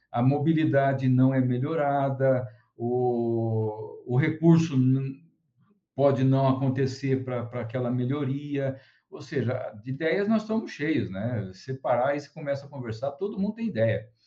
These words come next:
Todo mundo quer dar um, fazer uma sugestão, fala que isso, que aquilo. "Ah, eu vi lá na Europa, eu vi nos Estados Unidos." Eu,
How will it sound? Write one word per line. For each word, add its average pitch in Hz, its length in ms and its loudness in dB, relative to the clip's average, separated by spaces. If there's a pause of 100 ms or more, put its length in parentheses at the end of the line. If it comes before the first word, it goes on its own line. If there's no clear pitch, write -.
(400)
Todo 220 280 2
mundo 185 480 -4
quer 156 220 -4
dar 151 160 0
um, 143 340 -2 (560)
fazer 123 240 0
uma 135 140 0
sugestão, 147 800 0
fala 139 360 -2
que 131 240 -4
isso, 190 200 -6
que 135 60 -10
aquilo. 170 500 -4
"Ah, 226 260 0
eu 196 140 0
vi 208 120 -2
lá 196 160 -2
na 196 100 0
Europa, 165 540 -2
eu 160 120 0
vi 185 160 -6
nos 185 100 -4
Estados 175 300 -4
Unidos." 165 280 -4
Eu, 175 160 -2